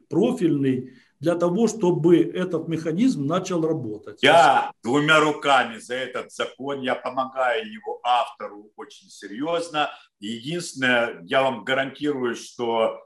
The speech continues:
Speaker 2: ну, не то, что гарантирую, я, я очень боюсь, что руководство комитета будет все делать, чтобы, я знаю его отношение к этому закону. Вы, ну, вы же услышали то, что хотели.
Speaker 1: У
Speaker 2: Это,
Speaker 1: руководства
Speaker 2: это
Speaker 1: комите-, у руководства вашего комитета
Speaker 2: Поэтому,
Speaker 1: своя точка
Speaker 2: когда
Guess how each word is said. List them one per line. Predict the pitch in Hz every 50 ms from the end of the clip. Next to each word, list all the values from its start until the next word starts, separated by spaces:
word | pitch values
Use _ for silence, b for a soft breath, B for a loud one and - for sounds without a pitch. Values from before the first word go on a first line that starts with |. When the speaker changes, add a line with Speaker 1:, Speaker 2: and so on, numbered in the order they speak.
| _ _ _
Speaker 2:
ну, | 98 98 117 139 147 156
не | 165 165
то, | 151 160
что | 160 -
гарантирую, | 123 117 120 123 113 - 110 104 107 131
я, | 143 131 - -
я | 147 170 175 - 180
очень | 175 165 - 139 139 120 110
боюсь, | 143 147 151 175 190 185 190 - - _ _ _
что | - - - 139 139 135 131
руководство | 135 131 - 143 139 147 151 143 - -
комитета | - - 127 123 131 127 - 165 160 135
будет | 110 110 127 123 123 117 -
все | - 127 120
делать, | 110 131 143 143 120 -
чтобы, | - - 135 120 117 131 123 - - -
я | - 160 143
знаю | 107 120 123 113 101 98 101 98
его | 101 101 101
отношение | - - 120 110 - - 131 120 104 95
к | 92 -
этому | - - - - - - -
закону. | - - _ _ _ _ _ b b b b b
Вы, | - 151
ну, | 160 156 143 - - - - - 180
вы | 208 233 220 185
же | 147 135 156
услышали | 147 - 160 143 - 135 123 117
то, | - - 107
что | 104 - 120 110 101 92 92 - - - _
хотели. | 85 - - - - 143 - - _ _ _ _
Speaker 1:
У | - - - - -
Speaker 2:
Это, | 185 190 202 190 170 -
Speaker 1:
руководства | 143 170 170 -
Speaker 2:
это | - 226 -
Speaker 1:
комите-, | 220 220 208 220 226 - - 254
у | 226 220
руководства | 208 220 214 220 233 233 233 233 - 220 214 208
вашего | 202 180 190 214 196 196 208 196 196 196
комитета | 196 202 196 202 220 - 254 254 -
Speaker 2:
Поэтому, | - 190 196 202 -
Speaker 1:
своя | - 202 202 196 -
точка | 208 208 - - 185
Speaker 2:
когда | 208